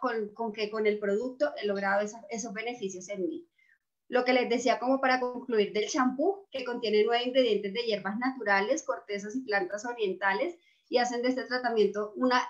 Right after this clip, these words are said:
excelente opción, ya que no contiene químicos que causen daño entre nuestro, o a nuestro cuero cabelludo.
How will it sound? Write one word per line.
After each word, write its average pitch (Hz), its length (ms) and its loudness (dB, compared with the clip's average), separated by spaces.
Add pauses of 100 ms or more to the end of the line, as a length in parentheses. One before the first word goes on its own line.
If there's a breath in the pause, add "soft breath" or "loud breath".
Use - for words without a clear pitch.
excelente 202 600 -2
opción, 202 500 -2 (200)
ya 220 160 4
que 226 100 -6
no 220 120 0
contiene 226 440 -2
químicos 302 500 0
que 262 140 0
causen 196 360 0
daño 226 420 2 (240)
entre 220 320 2
nuestro, 208 400 0
o 220 140 8
a 196 220 6
nuestro 202 440 4
cuero 196 260 2
cabelludo. 160 500 -2